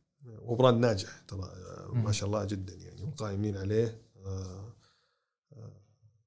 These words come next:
Speaker 1: ما شاء الله يعني، آه، خططهم واستراتيجيتهم دائمًا، آه، رائعة. آم، ففتحنا ولا سوينا يعني، إحنا في البداية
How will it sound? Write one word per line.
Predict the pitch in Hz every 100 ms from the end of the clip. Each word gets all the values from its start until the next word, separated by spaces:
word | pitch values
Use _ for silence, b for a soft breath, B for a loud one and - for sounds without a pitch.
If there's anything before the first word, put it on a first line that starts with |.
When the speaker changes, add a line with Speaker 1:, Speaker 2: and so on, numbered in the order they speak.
| _ _ _ _ _ _ _
Speaker 1:
ما | 110
شاء | 101 107
الله | 107 95
يعني، | 95 98 101 - -
آه، | - - 104 - - - - - _ _ _ _ _ _ _ _ _ _ _ _ _ _ -
خططهم | - 117 110 104
واستراتيجيتهم | 98 101 98 107 104 107
دائمًا، | 107 104 98 98 101
آه، | 110 95 92 90 90 90 90 - - - 110
رائعة. | 98 - - - b b b b b b b b -
آم، | 120 110 107 107 104 107 98 - _ _ _ _ _ -
ففتحنا | - 143 135 160 214 - 117 156 214 - _ _ _ _ _ _ _ _ _ _ _ _ _ _ _ _ _ _ _ _
ولا | 143 156
سوينا | 147 135 131 123
يعني، | 113 101 110 104
إحنا | - 123 107
في | -
البداية | 127 123 147 120 120 147